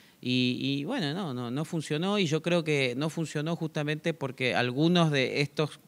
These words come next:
temas que yo mencioné así de, de una manera más concreta, ¿no? Em, eran justamente los obstáculos que hicieron que el proyecto no funcionara. Entonces ahí hay, hay un, un fuerte trabajo por hacer.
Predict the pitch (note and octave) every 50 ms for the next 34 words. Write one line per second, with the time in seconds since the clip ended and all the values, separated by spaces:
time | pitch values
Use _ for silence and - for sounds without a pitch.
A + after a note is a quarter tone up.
0 | _ _ - D#3 D3 C#3+ D3+ D3 - C#3+ B2+ B2 C#3+ C3 - B2+ C#3 C#3 C3 B2+
1 | - C3 C3 C#3 C#3+ C#3 B2+ - - C#3+ C#3+ C3+ B2 A#2+ A#2 A#2 A2+ A#2+ B2+ C3
2 | C3 B2+ B2 B2+ C3+ C3 C3 C3 C#3 - - C3+ C3+ B2 - C#3+ C#3 B2+ - -
3 | D3 D3+ D3 - - - - - _ _ _ - B2+ C3+ C#3+ D3+ D#3 - - A#2+
4 | A#2+ A#2 A#2 A2+ A2+ A2 G#2+ G#2+ A2 G#2+ G#2+ G#2 G#2+ G#2 G#2 - - - _ -
5 | - _ - D#3 - _ - - C#3+ C#3 C#3 - D3 - D3+ C#3+ D3 C#3+ D#3+ C#3
6 | C3 - C3+ A#2+ - - C#3+ C3+ - C3+ C3+ B2+ - A#2+ G#2 - B2+ B2+ B2+ A#2+
7 | B2 A2+ G2+ - G#2+ A2+ A2 B2 A#2+ - B2 A#2+ A#2+ A#2 A2 A2+ A2 G#2 A#2 A#2+
8 | C3+ A#2+ A2 G#2 G#2+ G#2+ G#2+ - A#2+ - C#3 B2+ - B2 A#2 B2 C3+ C3+ C3 C3
9 | B2 - F#2 G2+ A#2 A#2+ A#2+ A#2 A#2+ A2+ B2 A2+ - - B2+ A#2+ - B2+ A#2 -
10 | A#2 A#2 A2+ - B2 A2 - A2 A2 G#2 G#2 - - G2+ G#2